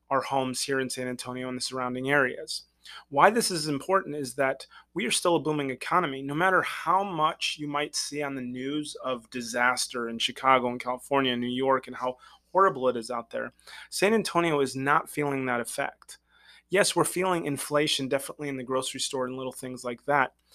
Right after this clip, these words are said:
But when it comes to home prices, we are not gonna crash. There is no bubble to get to. This is not two thousand eight where there was, um, predatory lending with the mortgage companies. So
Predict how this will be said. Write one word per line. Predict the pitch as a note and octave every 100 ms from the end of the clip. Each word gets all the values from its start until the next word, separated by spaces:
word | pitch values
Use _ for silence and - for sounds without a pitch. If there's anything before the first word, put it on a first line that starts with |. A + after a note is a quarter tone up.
| - - _
But | - D3+
when | D3+
it | D#3
comes | - G#3+ G#3+
to | D3
home | - D#3
prices, | F3+ G3 G3+ - A3+ - D3+
we | D3
are | A3
not | G#3 F3+
gonna | D#3 C3+
crash. | - D#3+ E3+ - - D4+
There | C3 D3+ G#3+
is | - E3 C3+
no | C#3 B2+
bubble | A2+ C3 D#3 A#2+
to | - A#2+
get | A#2 C#3 -
to. | - A#2 D#3 _ _ - - - -
This | F3+ B3+
is | G#3
not | F#3 F3+
two | - E3
thousand | E3 D3+ C3+ C3+
eight | C#3+ C#3+
where | C#3 C3
there | C3+ C3+
was, | C3+ B2+ - -
um, | C3+ B2 B2 B2+ -
predatory | - D3+ D3+ - D#3 C#3+
lending | B2 C3 C#3 B2+ A#2 B2+ B2+ _ - - _ _ -
with | C#3+ C#3 B2+
the | C3
mortgage | C3+ D3+ D3 - -
companies. | A#2 - C3+ D3 - -
So | - D#3 D#3